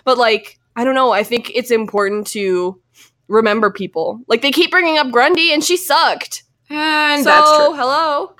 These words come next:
Speaker 2: I just, I think it's very valid, like, and I think it's refreshing that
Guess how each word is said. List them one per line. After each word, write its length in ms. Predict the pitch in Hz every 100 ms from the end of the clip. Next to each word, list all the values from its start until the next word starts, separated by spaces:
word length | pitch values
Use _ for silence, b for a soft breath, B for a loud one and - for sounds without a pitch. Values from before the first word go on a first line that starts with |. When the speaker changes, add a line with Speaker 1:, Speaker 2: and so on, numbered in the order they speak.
| -
Speaker 2:
I 200 | 151 214
just, 200 | 339 440 -
I 120 | 269
think 240 | 311 440 415
it's 160 | 277
very 280 | 226 247 254
valid, 560 | 214 202 214 226 226 208
like, 260 | 202 202 -
and 100 | 226
I 80 | 247
think 180 | 285
it's 120 | 285 254
refreshing 600 | 233 196 208 240 233 226
that 260 | 202 190